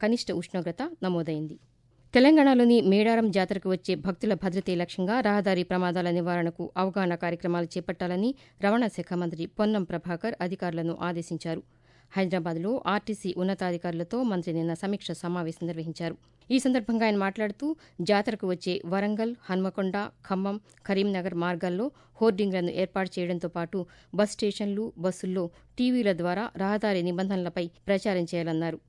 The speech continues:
అధిక రద్దీకి అనుగుణంగా బస్సులు నడపడానికి ఆర్టీసీ అధికారులు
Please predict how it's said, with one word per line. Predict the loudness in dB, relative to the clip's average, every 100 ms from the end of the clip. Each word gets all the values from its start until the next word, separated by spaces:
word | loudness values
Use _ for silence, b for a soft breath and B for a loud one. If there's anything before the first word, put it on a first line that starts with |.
| _ b b
అధిక | 0 0 0
రద్దీకి | 0 -2 -4 -2
అనుగుణంగా | 0 0 0 -2 -4 -2
బస్సులు | -2 -2 -2
నడపడానికి | -2 -2 -2 -2 -2 -4 -6 b b
ఆర్టీసీ | -4 -2 -6 -4
అధికారులు | -4 -4 -4 -4 -6